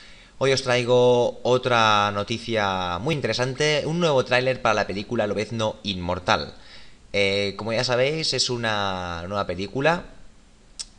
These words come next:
de este señorito, pero que es la secuela indirecta de la que todos conocéis, X-Men Orígenes Lobezno. Eh, ¿qué quiere decir con secuela indirecta? Pues que no chocará mucho con la historia, no es ninguna continuación, no es ninguna cosa paralela.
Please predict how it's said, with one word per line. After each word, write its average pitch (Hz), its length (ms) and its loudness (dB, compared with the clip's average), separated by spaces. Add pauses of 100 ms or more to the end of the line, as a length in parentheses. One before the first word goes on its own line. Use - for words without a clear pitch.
(200)
de 98 320 0
este 110 160 -6
señorito, 123 760 -2
pero 170 320 4
que 160 80 -2
es 160 60 0
la 170 80 4
secuela 151 580 4 (120)
indirecta 151 840 2 (380)
de 123 260 2
la 139 120 4
que 113 160 -4
todos 123 240 2
conocéis, 110 520 -2
X-Men 120 420 -4
Orígenes 117 800 -2 (120)
Lobezno. 92 540 -2 (480)
Eh, 113 320 2
¿qué 139 100 -2
quiere 147 180 0
decir 139 160 -4
con 135 100 -2
secuela 131 260 4
indirecta? 131 560 0
Pues 110 240 -2
que 110 600 -2
no 120 300 -2
chocará 143 320 2
mucho 135 260 -2
con 131 100 0
la 104 60 -2
historia, 104 420 0
no 98 80 -4
es 104 80 -6
ninguna 110 280 -2
continuación, 135 880 4
no 127 40 0
es 110 100 -6
ninguna 110 340 -2
cosa 98 500 -2
paralela. 127 680 4